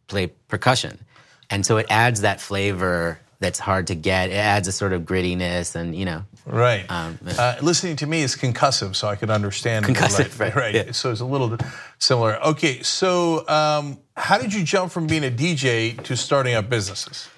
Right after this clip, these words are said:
Speaker 1: So I started my first company senior year in college. It wasn't like, they, they, they were happening in parallel, these kinds of things.
Speaker 2: Uh-huh.
Speaker 1: Like, w-, D J ing was a, what a, what a ki-, for me, it was like what a kid would do when he's enterprising. You
Speaker 2: Uh-huh.
Speaker 1: know, so it wasn't like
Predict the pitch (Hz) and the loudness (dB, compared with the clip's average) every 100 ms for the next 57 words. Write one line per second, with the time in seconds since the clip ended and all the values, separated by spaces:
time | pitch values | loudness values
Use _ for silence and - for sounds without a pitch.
0 | _ _ _ _ _ _ - - 123 143 | _ _ _ _ _ _ 0 2 4 4
1 | 143 127 110 120 - 110 110 107 98 - | 4 2 2 0 0 0 0 0 -2 -8
2 | - _ _ - 117 107 107 101 92 - | -20 _ _ -4 0 2 2 0 2 2
3 | 95 80 - - - 98 117 117 113 104 | 2 0 -4 -8 -4 2 2 2 2 0
4 | 95 - 101 104 113 98 113 107 107 104 | 0 -4 -6 -2 -2 0 -2 2 2 2
5 | 98 113 107 95 87 - 95 92 85 82 | 2 0 0 -2 0 2 4 2 0 -2
6 | 80 - 85 87 87 82 107 107 113 113 | -2 -4 -4 -6 -4 -2 -2 -2 -4 -8
7 | 110 123 120 147 - - - _ - 139 | -2 0 0 -4 -8 -18 -20 _ -2 0
8 | 175 190 175 135 110 110 110 110 101 104 | 2 2 2 2 2 2 2 0 0 0
9 | 107 101 - - 110 117 120 135 120 104 | 0 0 -2 -6 -2 0 2 2 2 0
10 | 101 95 95 - 113 107 98 87 95 90 | 0 0 -2 0 0 0 0 -2 -2 -2
11 | 85 90 90 82 85 76 76 67 - _ | -2 -2 -4 -2 -2 -2 -6 -10 -14 _
12 | _ _ 120 110 82 87 - - - - | _ _ 0 2 0 -6 -10 -10 -8 -4
13 | - 110 107 113 135 135 110 101 - | 0 2 2 4 4 4 2 0 -2